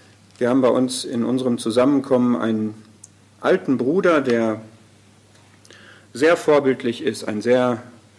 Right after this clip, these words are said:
enges Glaubensleben mit Gott führt. Und der ist, als er achtzig geworden ist, habe ich, als ich ihm gratuliert habe, gesagt, "Bleib, wie du bist",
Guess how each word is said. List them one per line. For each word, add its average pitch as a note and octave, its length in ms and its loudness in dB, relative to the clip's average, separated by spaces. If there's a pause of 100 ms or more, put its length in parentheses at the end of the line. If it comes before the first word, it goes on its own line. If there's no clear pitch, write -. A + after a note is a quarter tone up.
(760)
enges - 840 0
Glaubensleben D3 880 2
mit B2 160 0
Gott - 200 0
führt. - 680 -2 (380)
Und A#2 180 -6
der A#2+ 120 -2
ist, - 420 -12 (800)
als - 180 -6
er - 360 -2
achtzig D#3 420 -4
geworden C#3 460 4
ist, C3+ 440 -4
habe B2 180 -2
ich, - 240 -8 (100)
als A#2 180 -4
ich A2+ 100 -10
ihm A#2+ 100 -6
gratuliert A#2+ 460 0
habe, C#3+ 180 -2
gesagt, B2 600 -2
"Bleib, C#3+ 280 2
wie C#3+ 60 -4
du A#2+ 120 0
bist", D3+ 440 -2